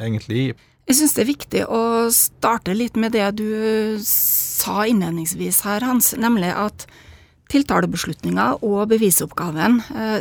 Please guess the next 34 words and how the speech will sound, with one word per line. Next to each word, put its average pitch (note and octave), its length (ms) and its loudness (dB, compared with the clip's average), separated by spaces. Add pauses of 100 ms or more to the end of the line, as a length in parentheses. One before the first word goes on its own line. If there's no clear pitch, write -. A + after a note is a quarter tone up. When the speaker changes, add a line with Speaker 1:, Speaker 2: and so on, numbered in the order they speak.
Speaker 2:
setter - 320 -2
jo F#3+ 140 0
rammene G3 560 2
for F#3+ 180 -4
saken, - 460 -4 (500)
både G3 240 2
rettslig B3+ 440 -2 (100)
og A3 340 0
praktisk, - 680 -4 (340)
sett - 240 -8
fra G3+ 220 -4
påtalemyndigheten F3 760 -2
sitt F3 220 -2
ståsted, F#3 420 -2 (640)
og A#3 160 4
hvor A#3+ 160 6
vi G#3 240 6
da F#3 240 4
først - 240 -4
og D#3+ 80 -8
fremst F3+ 460 0
skal F3+ 160 0
ha E3+ 260 -2
den E3+ 220 0
objektiviteten, F3+ 1080 -2
eh, F3+ 200 0
med F#3 300 0
oss. - 240 0 (480)
Vi C4+ 80 6
har C4+ 220 4
jo G3 100 4
allerede A3+ 380 4
i G#3 100 6
dag A3 380 2